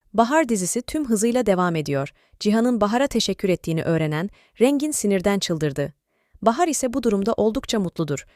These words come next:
Çünkü Cihan'ın hayatını kurtarması onu oldukça ileriye taşıdı. Rengin kafayı Bahar ile bozmuş durumdadır. Ve Bahar'ı hastaneden kovdurtmak için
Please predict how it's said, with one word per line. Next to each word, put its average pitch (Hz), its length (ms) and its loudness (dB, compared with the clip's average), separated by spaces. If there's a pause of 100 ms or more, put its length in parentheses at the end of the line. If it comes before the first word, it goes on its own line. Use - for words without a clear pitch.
(160)
Çünkü 262 260 -4
Cihan'ın 208 360 0
hayatını 190 440 0
kurtarması 165 720 -2 (120)
onu 240 240 2
oldukça 240 400 0
ileriye 185 360 2
taşıdı. 143 460 -4 (580)
Rengin 262 300 4
kafayı 208 420 0
Bahar 226 240 2
ile 269 220 0
bozmuş 208 400 0
durumdadır. 160 520 -4 (440)
Ve 240 120 4
Bahar'ı 247 260 0
hastaneden 196 640 0
kovdurtmak 190 580 -2
için 151 300 -6